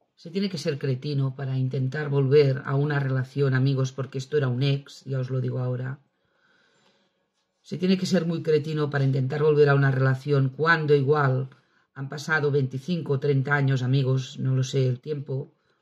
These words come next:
pero aquí se veía que era un tiempo largo, pensando que quizá todo lo que había hecho esta, este personaje,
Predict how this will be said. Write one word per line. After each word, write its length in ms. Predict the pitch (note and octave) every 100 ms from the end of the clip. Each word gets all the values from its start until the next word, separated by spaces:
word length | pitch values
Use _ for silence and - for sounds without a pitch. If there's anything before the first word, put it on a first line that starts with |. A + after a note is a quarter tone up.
| _
pero 160 | B2+
aquí 180 | B2+ C3+
se 120 | C3
veía 320 | C3 C#3 C3+ B2+
que 80 |
era 80 | B2+
un 100 | A#2
tiempo 380 | - C3+ B2+ C3
largo, 540 | D3 C#3+ B2+ C3+ C#3+ _ _ _ _ _ _ _ _ _ _ _
pensando 580 | - D#3+ - D#3+ D#3 E3
que 140 | D#3+ C#3
quizá 500 | C#3+ - D3+ D3 -
todo 320 | D#3 D3+ D#3
lo 140 | D3+
que 160 | C#3+ C#3+
había 300 | C3+ D3 D3
hecho 500 | D3 C#3+ - C3 B2+
esta, 680 | C#3 C3 C#3+ C#3 C3 C3 A#2+ A#2+ F#2+ - - - _ _ _ _ _ B4+ C5 C#5 - _ - _ _ _
este 200 | - D3
personaje, 840 | C#3 C#3 C#3 E3+ - D3+ F#3 -